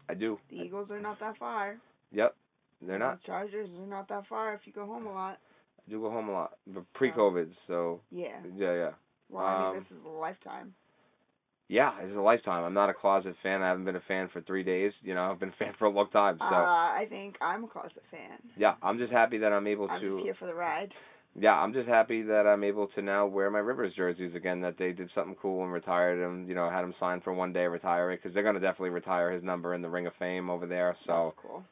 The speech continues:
Speaker 1: yeah,
Speaker 2: He
Speaker 1: definitely
Speaker 2: deserves it.
Speaker 1: well deserved. Sixteen years with an organization, you know,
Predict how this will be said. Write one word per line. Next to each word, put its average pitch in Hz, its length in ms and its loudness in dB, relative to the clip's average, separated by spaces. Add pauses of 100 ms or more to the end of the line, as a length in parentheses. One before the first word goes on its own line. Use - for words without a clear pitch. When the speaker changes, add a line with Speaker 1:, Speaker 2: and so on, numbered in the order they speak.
(100)
Speaker 1:
yeah, 73 180 -4
Speaker 2:
He - 80 -16 (160)
Speaker 1:
definitely 98 360 2
Speaker 2:
deserves 104 360 -8
it. 92 160 -12
Speaker 1:
well 92 180 4
deserved. 78 360 -10 (180)
Sixteen 92 380 -8
years 90 200 -4
with 87 120 -8
an 87 60 -6
organization, 87 840 -4 (160)
you 90 100 -10
know, 80 160 -6